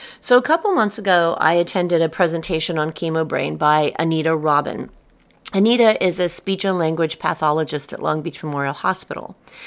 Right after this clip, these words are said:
And according to her presentation, fourteen to eighty-five percent of cancer patients who receive chemotherapy experience chemo brain.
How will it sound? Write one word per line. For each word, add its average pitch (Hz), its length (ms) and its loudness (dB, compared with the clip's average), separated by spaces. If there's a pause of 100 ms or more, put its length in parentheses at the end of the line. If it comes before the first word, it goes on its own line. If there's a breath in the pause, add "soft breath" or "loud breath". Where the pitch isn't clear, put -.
(400 loud breath)
And 196 200 8
according 269 380 2
to 269 140 -4
her 214 100 2
presentation, 180 920 -2
fourteen 208 800 2
to - 180 -4
eighty-five 202 640 0
percent 175 380 -2
of 165 100 -4
cancer 175 400 -4
patients - 680 -8 (320 loud breath)
who 185 160 4
receive 208 580 2
chemotherapy 170 1040 -2
experience 160 640 -4
chemo 247 320 0
brain. - 380 -8